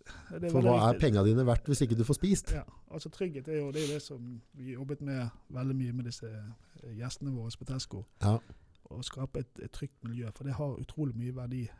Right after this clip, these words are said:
Speaker 2: Ja.
Speaker 1: Eh, folk som ligger våkne om natten og ikke får sove på det at de tenker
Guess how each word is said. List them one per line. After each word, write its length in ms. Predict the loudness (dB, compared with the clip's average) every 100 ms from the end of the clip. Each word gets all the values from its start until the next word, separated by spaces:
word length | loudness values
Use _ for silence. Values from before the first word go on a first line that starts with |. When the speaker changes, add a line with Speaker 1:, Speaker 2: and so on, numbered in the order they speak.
| -10
Speaker 2:
Ja. 160 | -2 0
Speaker 1:
Eh, 140 | -2
folk 200 | -4 -4 -4
som 100 | -4
ligger 180 | -4 -4
våkne 280 | -6 -8
om 100 | -8
natten 340 | -6 -8 -10 -14
og 220 | -12 -12
ikke 440 | -12 -10 -10 -8 -10 -10
får 80 |
sove 360 | -10 -6 -6 -8
på 100 | -10
det 100 | -10 -10
at 60 |
de 80 | -10
tenker 460 | -10 -10 -10 -8